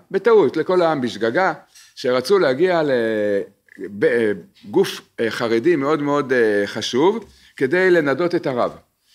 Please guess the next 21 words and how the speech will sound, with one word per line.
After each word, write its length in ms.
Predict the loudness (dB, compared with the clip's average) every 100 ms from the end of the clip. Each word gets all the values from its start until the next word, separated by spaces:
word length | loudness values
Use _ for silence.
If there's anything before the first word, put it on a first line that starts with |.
| _ -12
אז 120 | -2
היה 200 | 0 0
איזה 180 | 0 -2
יהודי, 440 | -2 -2 -4 -6
תלמיד, 320 | -4 -4 -2
אחד 200 | -4 -4
מהתלמידים 420 | -4 -4 -4 -4 -4
של 180 | -2
הרב, 200 | 0 -2
שיש 220 | -2 -2 -2
לו 80 |
קשרים, 500 | -4 -2 -2 -2 -4 -8
והוא 380 | -4 2 4 4
נלחם 540 | 2 -2 -2 -2 -2 -4 -8 -20 _ _
בכל 320 | -4 0 2 0
הכוח 640 | 2 0 2 2 0 -4 -20 _ -4
כדי 260 | 0 2
לא 240 | 4 4 4
לבטל 460 | 4 2 0 0
את 120 | 0 0
הצ-, 200 | -2